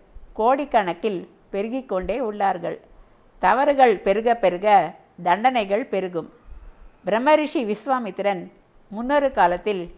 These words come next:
இங்கு தவம் செய்து கடலென பொங்கி பிரவாகமெடுத்து ஆர்ப்பரித்தோடும்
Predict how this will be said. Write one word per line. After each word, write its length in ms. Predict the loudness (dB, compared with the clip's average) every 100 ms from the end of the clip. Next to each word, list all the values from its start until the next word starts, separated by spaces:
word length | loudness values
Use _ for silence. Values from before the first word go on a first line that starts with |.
| -18
இங்கு 360 | -12 -8 -4 0
தவம் 280 | 2 2 0
செய்து 680 | -4 -4 -4 -4 -6 -8 -20 -18 0
கடலென 520 | 2 4 2 0 -2
பொங்கி 320 | -2 -4 -4
பிரவாகமெடுத்து 1120 | -8 0 2 4 4 2 0 -4 -2 -2 -2 -8 _ _ _ 4
ஆர்ப்பரித்தோடும் 840 | 6 6 2 -2 -2 -2 -2